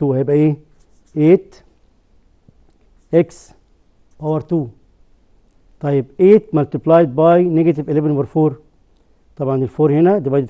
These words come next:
four هيبقى one divided four هيبقى two، يبقى negative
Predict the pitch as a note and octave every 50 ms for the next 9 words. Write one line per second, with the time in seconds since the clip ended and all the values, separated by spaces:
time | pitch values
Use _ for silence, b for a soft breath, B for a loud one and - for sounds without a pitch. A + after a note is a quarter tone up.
0 | - - D3 D#3+ F3 D#3+ C3+ C#3 C3+ C#3 C3+ C3 D3 E3+ F3+ D3+ C#3+ C#3+ C#3+ C#3
1 | - - D3+ D3 D3 D3 C#3+ - E3 D#3+ D3 C3+ - _ _ _ _ _ _ _
2 | _ _ _ _ _ _ _ _ - C3+ C3 C3+ C3+ C3+ D3 E3 D3+ C#3 B2+ -
3 | D#3+ C3+